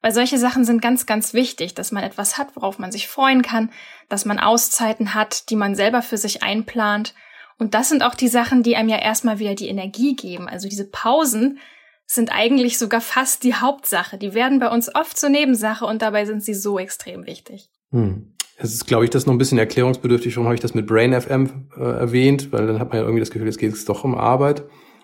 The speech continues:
Speaker 2: Aber ich glaube, ein großes Problem ist, dass wir in der Zeit, in der wir arbeiten sollten, es nicht tun und nachher das Gefühl haben, nicht abschalten zu dürfen, weil wir noch nicht das Tagessoll erreicht haben.
Speaker 1: Ja.
Speaker 2: Und das ist eben so der Punkt, wo man sagt, okay, wenn ich aber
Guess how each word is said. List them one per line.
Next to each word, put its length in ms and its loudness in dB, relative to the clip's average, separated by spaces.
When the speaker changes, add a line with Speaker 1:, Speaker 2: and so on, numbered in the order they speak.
Speaker 2:
Aber 220 -4
ich 140 -14
glaube, 320 4
ein 140 2
großes 420 2
Problem 500 4
ist, 520 -2
dass 240 -2
wir 100 2
in 80 0
der 140 0
Zeit, 240 0
in 80 2
der 160 0
wir 120 -2
arbeiten 440 2
sollten, 400 2
es 180 -4
nicht 220 -6
tun 340 4
und 140 2
nachher 240 2
das 120 -2
Gefühl 320 0
haben, 240 0
nicht 200 0
abschalten 480 0
zu 160 -4
dürfen, 420 2
weil 200 2
wir 60 2
noch 140 0
nicht 220 -2
das 120 -8
Tagessoll 520 0
erreicht 440 -4
haben. 300 -4
Speaker 1:
Ja. 240 -6
Speaker 2:
Und 140 0
das 160 4
ist 100 0
eben 240 2
so 80 4
der 100 4
Punkt, 200 0
wo 40 0
man 60 0
sagt, 160 0
okay, 320 2
wenn 140 4
ich 180 -6
aber 340 0